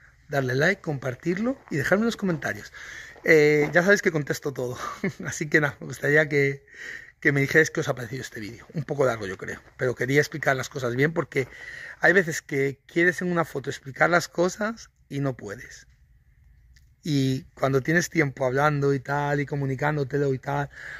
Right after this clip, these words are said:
o a veces contestando un comentario, tampoco se entiende muchas veces lo que, lo que quieres expresar. Pero yo soy mucho de hablar, me enrollo mucho,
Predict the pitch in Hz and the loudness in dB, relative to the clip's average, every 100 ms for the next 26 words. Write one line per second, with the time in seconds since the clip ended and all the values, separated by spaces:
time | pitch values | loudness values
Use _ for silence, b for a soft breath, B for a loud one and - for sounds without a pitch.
0 | B - 139 135 160 190 170 156 165 156 | B 4 6 6 2 -2 -2 0 -2 0
1 | 156 139 170 156 120 110 139 - 110 - | 0 0 0 0 0 -2 -4 -4 -6 0
2 | 135 131 123 127 117 117 135 113 120 120 | 0 2 -2 -2 -2 -2 -4 -4 -4 -4
3 | 127 - - B B B B - 139 131 | -4 -12 -20 B B B B 2 4 4
4 | 147 135 - 135 131 110 131 135 165 190 | 2 0 -4 -2 -2 -2 0 2 2 2
5 | 160 160 - 139 131 147 190 - 135 123 | 2 2 0 -2 2 2 2 0 -6 -2
6 | 135 139 135 180 - | 0 0 0 -4 -8